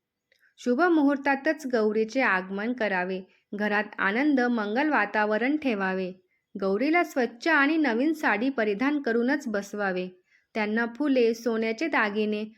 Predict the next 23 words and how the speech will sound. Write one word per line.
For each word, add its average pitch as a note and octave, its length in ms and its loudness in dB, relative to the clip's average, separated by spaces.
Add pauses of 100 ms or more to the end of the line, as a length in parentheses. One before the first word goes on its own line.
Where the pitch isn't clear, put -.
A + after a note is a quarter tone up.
(180)
मंगळसूत्र, A3 840 0 (120)
हिरवा A#3 460 2
रंग G#3+ 460 0
विशेष A3 340 -2
प्रिय G#3 460 -4
आहे. G#3 420 -2 (140)
गौरीची A3+ 480 2
स्थापना B3 480 0
धान्याच्या A3+ 580 0
जवळ A#3 340 2
गव्हाच्या A3 580 -2
पाण्यात G#3+ 400 -2 (120)
करतात, G#3 320 0 (420)
कारण A#3+ 420 4
ते C4+ 140 4
समृद्धी C#4+ 560 0
व C4 180 2
अन्नधान्याचे A3+ 840 0
प्रतीक B3 500 -2
आहे. G3 240 -2 (380)
गौरींसमोर C#4+ 680 2
पाच C4+ 360 0
प्रकारचे D4 500 0